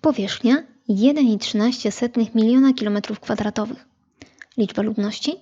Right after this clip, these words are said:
ponad sto dwanaście milionów. Gęstość zaludnienia dziewięćdziesiąt dziewięć osób na kilometr kwadratowy. Stolica Addis Abeba.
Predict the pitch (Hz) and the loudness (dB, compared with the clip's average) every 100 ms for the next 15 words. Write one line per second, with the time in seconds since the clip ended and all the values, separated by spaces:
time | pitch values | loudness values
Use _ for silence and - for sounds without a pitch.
0 | _ _ 233 226 226 - - - 320 262 | _ _ -2 -2 -2 -10 -12 -6 -4 -2
1 | 214 208 - 220 202 208 202 202 - _ | -2 -2 -4 -2 0 0 -2 -6 -12 _
2 | _ _ _ _ _ 208 185 196 202 196 | _ _ _ _ _ -4 -2 -2 -2 -2
3 | 202 202 208 208 269 349 - _ _ _ | -2 -2 0 2 0 0 -12 _ _ _
4 | - 226 202 190 240 247 202 202 190 - | -8 -4 -2 -2 0 0 0 -2 -4 -6
5 | 196 190 302 - 302 294 226 202 208 - | -6 -4 -4 -4 -4 -2 -2 -2 -2 -8
6 | - 196 202 202 208 - _ _ _ _ | -6 -4 -4 -6 -10 -12 _ _ _ _
7 | _ _ - - 330 214 - 240 277 _ | _ _ -18 -6 0 0 0 -4 -4 _
8 | _ _ _ _ 220 196 202 - 220 214 | _ _ _ _ -6 -6 -6 -6 -2 -2
9 | 202 | -4